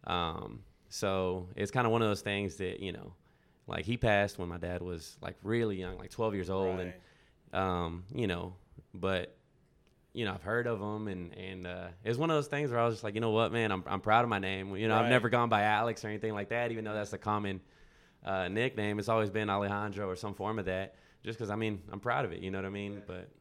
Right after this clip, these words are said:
Speaker 1: yeah, there is, there is a thing there.
Speaker 2: So
Speaker 1: Yeah.
Speaker 2: what's, kind of just for our listeners,
Speaker 1: Mm-hmm.
Speaker 2: and 'cause we don't know what it's like to be able to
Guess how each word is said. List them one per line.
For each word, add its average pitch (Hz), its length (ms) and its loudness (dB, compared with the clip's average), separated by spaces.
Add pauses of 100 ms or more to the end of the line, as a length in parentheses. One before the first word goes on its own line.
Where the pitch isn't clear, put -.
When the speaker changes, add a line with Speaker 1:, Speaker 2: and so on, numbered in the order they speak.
(120)
Speaker 1:
yeah, 117 260 0
there 139 160 8
is, 190 240 8
there 165 180 2
is 165 120 2
a 135 40 -4
thing 131 280 -2
there. 87 260 -2
Speaker 2:
So - 280 -2
Speaker 1:
Yeah. 170 160 2 (840)
Speaker 2:
what's, 175 400 -6 (580)
kind 196 200 -4
of 143 140 -4
just 131 260 -8
for 107 240 -4 (100)
our 120 180 0
listeners, 95 600 -10 (300)
Speaker 1:
Mm-hmm. 104 280 -6
Speaker 2:
and 120 240 -2
'cause 120 200 -10
we 170 120 2
don't 120 220 -2
know 113 140 -6
what 110 160 -8
it's - 180 -16
like 95 400 -10 (320)
to 139 100 -8
be 135 220 -2
able 131 300 0
to 117 540 -6